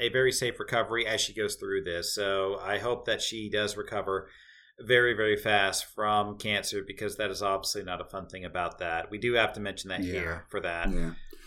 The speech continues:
Speaker 1: Um,
Speaker 3: Um, definitely she has a loving family that's helping her through it, but, uh, I think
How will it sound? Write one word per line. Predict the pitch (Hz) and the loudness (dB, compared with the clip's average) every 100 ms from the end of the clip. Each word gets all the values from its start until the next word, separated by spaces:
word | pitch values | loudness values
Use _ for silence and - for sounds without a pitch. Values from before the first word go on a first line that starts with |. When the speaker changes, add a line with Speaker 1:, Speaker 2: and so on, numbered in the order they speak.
| - | -4
Speaker 1:
Um, | 107 104 | 4 8
Speaker 3:
Um, | 104 101 98 98 98 - - _ - | 10 10 8 6 0 -10 -20 _ 6
definitely | 107 107 104 | 6 6 4
she | 95 104 | 6 8
has | 101 98 95 - | 10 10 6 4
a | 107 95 92 92 90 - _ _ - | 4 4 6 4 0 -6 _ _ 6
loving | 104 101 | 8 6
family | 95 104 101 101 98 | 6 6 8 6 6
that's | 98 95 - - - | 4 2 -2 -2 0
helping | 101 | 4
her | 104 | 4
through | 98 104 101 | 6 8 8
it, | 85 | 8
but, | 95 95 | 4 6
uh, | 98 95 92 | 6 8 8
I | 87 87 | 6 4
think | 107 98 | 2 0